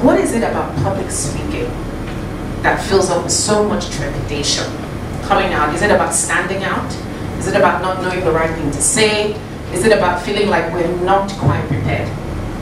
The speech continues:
So I remember in two thousand and nineteen, when I had my, my son, who's now almost four, I remember it was quite a dramatic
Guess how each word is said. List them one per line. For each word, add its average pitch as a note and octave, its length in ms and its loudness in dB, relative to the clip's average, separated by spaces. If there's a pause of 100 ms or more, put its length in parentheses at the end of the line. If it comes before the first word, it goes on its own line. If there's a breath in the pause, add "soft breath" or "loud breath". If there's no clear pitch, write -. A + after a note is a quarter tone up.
(300)
So B3+ 120 6
I D4 180 6
remember C4 320 6
in E3+ 380 0
two G#3+ 260 -4
thousand F3 540 0
and D3+ 420 -4
nineteen, D3+ 720 0 (1080)
when F#3 160 4
I E3+ 100 4
had D#3 460 0
my, C#3 480 0 (320)
my C#3+ 100 0
son, D3 400 0
who's E3 240 0
now D3+ 260 0 (140)
almost C#3+ 400 0
four, C3+ 260 4 (640)
I E3+ 180 0
remember G#3 720 4 (680)
it - 40 -12
was - 140 -6
quite C#4+ 160 4
a - 100 2
dramatic D3+ 640 0